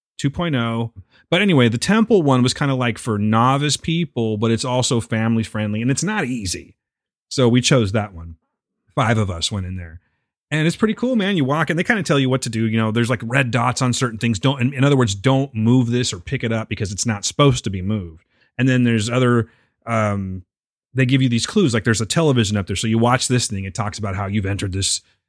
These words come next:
you know, this temple and you have to find your way out or whatever. And then it just starts, it gives you three clues. And you can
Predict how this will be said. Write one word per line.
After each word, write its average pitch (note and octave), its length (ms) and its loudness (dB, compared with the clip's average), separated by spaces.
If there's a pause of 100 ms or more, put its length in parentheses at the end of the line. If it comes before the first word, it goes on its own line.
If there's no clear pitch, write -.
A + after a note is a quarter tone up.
(140)
you A3 100 -6
know, F2+ 220 -10
this A2 120 0
temple A2+ 460 2
and G#2+ 80 2
you A2 60 4
have A2+ 120 2
to G#2+ 80 -4
find A2 240 0
your A2 100 2
way G#2 140 2
out G2+ 200 -2
or G2+ 40 -4
whatever. G2+ 380 -4 (380)
And C#3+ 200 2
then D3+ 140 2
it C#3+ 80 -2
just C3+ 220 0
starts, D3 260 0
it C#3 160 -6
gives B2+ 140 2
you B2+ 80 0
three C#3 260 -2
clues. G2+ 440 -6 (960)
And C#3 280 2
you C3 100 4
can B2+ 220 2